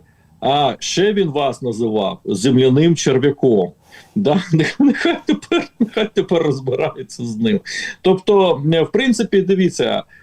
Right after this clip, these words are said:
е, ніхто нам не забороняє бити по території Росії, ніхто. Жодного слова нам не, не, не говорить. Ні про Н П З, не те, що влупили по цьому,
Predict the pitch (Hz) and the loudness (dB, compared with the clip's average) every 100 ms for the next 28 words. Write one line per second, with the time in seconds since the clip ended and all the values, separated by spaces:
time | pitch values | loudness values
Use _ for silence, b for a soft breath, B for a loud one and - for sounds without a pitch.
0 | b 127 165 208 247 240 220 196 196 180 | b -2 0 0 0 2 2 2 0 0
1 | 180 180 175 160 165 156 165 160 156 160 | 0 0 0 0 -2 -2 -2 -2 0 0
2 | 156 160 160 151 151 147 - 170 151 127 | -2 0 0 2 0 -2 -2 -2 0 0
3 | 135 - 98 90 107 170 170 160 - 160 | -2 -2 -2 -2 0 0 2 0 2 2
4 | 151 139 131 131 127 123 123 123 123 120 | 2 0 0 0 0 -2 -6 -6 -8 -4
5 | 127 123 127 117 101 127 208 214 220 208 | -4 0 2 2 2 2 0 2 2 2
6 | 196 202 160 113 143 127 110 110 143 208 | 2 0 0 -2 0 0 -2 -4 -4 -2
7 | - 196 208 202 220 208 202 196 196 - | 0 0 -2 -6 -4 0 2 2 -2 2
8 | 202 190 190 | 2 4 0